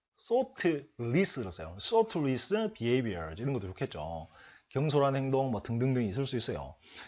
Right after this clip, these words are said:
그리고, 음, 오 번. "전 늘 제 부모님이 자랑스러워요." 자, 어떻게 합니까? "I am always proud of my parents."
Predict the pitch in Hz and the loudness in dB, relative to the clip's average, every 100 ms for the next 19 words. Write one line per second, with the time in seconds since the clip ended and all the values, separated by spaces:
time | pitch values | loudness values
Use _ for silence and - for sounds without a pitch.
0 | - - 113 113 147 98 82 _ 104 95 | -16 -4 0 6 6 6 -4 _ -14 -10
1 | 87 78 69 69 95 - _ _ _ _ | -10 -10 -12 -16 -18 -20 _ _ _ _
2 | _ _ - 143 214 196 113 76 92 107 | _ _ 0 6 8 8 6 0 -14 -20
3 | _ _ _ - 185 190 151 190 170 143 | _ _ _ 4 6 6 8 8 8 4
4 | 143 156 175 185 156 127 120 151 151 - | 2 2 2 2 2 0 0 2 2 0
5 | 113 101 87 80 85 80 85 - 101 117 | -2 -2 -4 -6 -8 -10 -14 -14 -12 -2
6 | 151 120 107 101 127 - _ - 101 131 | 2 2 0 -6 -8 -12 _ -4 4 6
7 | 147 160 - 160 202 175 - - _ - | 4 2 -4 0 2 2 -2 -10 _ 4
8 | 175 214 202 165 120 107 - 135 139 123 | 6 8 8 6 4 -2 0 2 4 2
9 | 95 90 92 139 180 - - 151 95 - | -2 -4 0 0 0 -2 0 0 0 -10